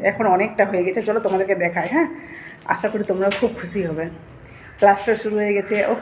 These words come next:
কি ভালো লাগছে। আর, আহ, মানে এই যে এই যে দেখো, গেটে সীমা বলে, বলে না, সীমা, হ্যাঁ, আর এদিকে লে-, কাঠের, আর ওইদিকে হয়েছে গিয়ে ইসের, আহ, লোহার, হ্যাঁ। চলো,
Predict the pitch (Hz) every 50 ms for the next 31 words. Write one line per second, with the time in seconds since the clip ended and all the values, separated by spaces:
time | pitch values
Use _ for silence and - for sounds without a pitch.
0 | - - 233 233 208 196 185 180 190 190 185 185 - 208 190 180 - - - -
1 | - - - - 180 180 180 175 175 175 180 180 175 175 175 175 175 175 175 175
2 | 175 175 - - - - - - - - - - - - - 190 185 185 180 196
3 | 190 190 180 185 - - - - - - - - - - - - - - - -
4 | - 196 202 196 202 254 226 175 214 214 214 220 214 208 - - 254 247 247 233
5 | 233 226 226 233 226 220 226 233 262 359 403 - - 233 220 254 339 466 - -
6 | - - - - - - - - 302 349 339 233 - - - - 165 175 - 190
7 | 202 202 214 214 220 208 202 196 196 196 190 190 190 180 196 202 233 320 359 -
8 | - - 175 - 180 185 180 190 185 - 190 185 185 185 185 185 180 180 - 214
9 | 196 220 285 359 - - - - - - - 214 - - 202 196 - 185 180 165
10 | 165 170 170 165 165 160 160 156 156 160 180 214 240 - 208 185 - - - -
11 | - 320 320 - - - - - - - - 254 240